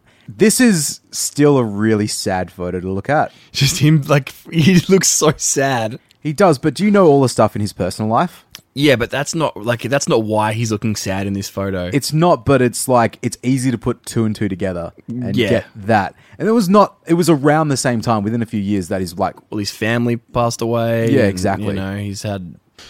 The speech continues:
Speaker 2: so yeah, sad life. Although, for somebody who's had a sad, uh, you know, sad moments in their life, very sad moments,
Speaker 1: Mm-hmm.
Speaker 2: he is seemingly, like, the nicest guy ever, right?
Speaker 1: Hmm.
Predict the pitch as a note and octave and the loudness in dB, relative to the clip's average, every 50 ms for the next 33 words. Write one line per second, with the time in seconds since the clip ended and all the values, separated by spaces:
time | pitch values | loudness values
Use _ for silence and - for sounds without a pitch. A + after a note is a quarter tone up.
0 | - - - F#3+ D3+ C3 - - - - C#3+ C#3+ C3+ C3+ C3+ C3+ C#3+ C#3 - - | -16 -2 2 2 4 4 4 2 4 4 4 4 4 4 4 4 2 0 -2 -6
1 | - - - - - - - - - F#3 E3+ D#3+ E3+ D#3 C3 B2+ - D3+ - A3+ | -8 -8 -8 -10 -14 -16 -18 -4 2 2 4 6 6 6 6 4 2 -2 -2 0
2 | A3 G#3+ G3+ F#3+ D#3 D3 D#3+ B2+ A#2 - - B2+ A2+ A2 A2+ - - - G#2+ G2 | 0 2 4 4 2 2 0 -2 -4 -4 -2 0 0 0 -2 -4 -8 -8 -4 -4
3 | G2+ G2 - - - - - - B2 A2 G2+ G2 - - A#2+ A2+ A2+ A2 A#2 A#2+ | -2 -2 -4 -8 -12 -14 -8 -6 -4 -4 -4 -4 -2 -2 -2 0 0 0 0 0
4 | A#2 G2+ - - C3 B2 G#2+ G2+ G2 G2 G2 G#2 - - A#2 A#2+ A#2 A2 - A#2 | 0 -2 -2 -2 -2 0 0 -2 -2 -4 -6 -6 -4 -2 -2 -2 -2 0 -2 -2
5 | G#2+ G2+ G#2 G2+ G2+ G2+ G#2 G#2+ - - - - - - - - A2+ G2+ A2 B2+ | -2 -2 -2 -2 -2 -2 -2 -4 -4 -8 -12 -12 -16 -18 -10 -6 -4 -4 -4 -6
6 | - - - - _ _ _ - C#3+ C3+ C3 C3 B2+ C3 B2+ B2+ B2+ B2 A#2 A#2 | -6 -12 -20 -20 _ _ _ -2 0 2 2 2 2 2 2 2 2 0 -2 -4
7 | - - - - - - - - - C#3+ D3 C#3+ C#3 C3 B2+ A#2+ A#2 A2 G#2+ - | -6 -8 -10 -12 -12 -12 -6 -2 0 2 4 4 4 4 2 2 2 0 -2 -6
8 | G#2+ G#2 A2+ A2 G#2+ G#2 G#2 G#2 G#2+ G#2 A2 G#2 G2 - - G2 F#2 F#2 F#2+ F2+ | -8 -6 -4 -2 -2 -2 -2 -2 -4 -4 -6 -10 -8 -6 -4 -4 -4 -4 -4 -6
9 | F2 D2+ D#2+ F#2+ A2+ A2 - - - A3 A3+ C#3 | -6 -6 -6 -6 -6 -6 -8 -4 -2 0 0 0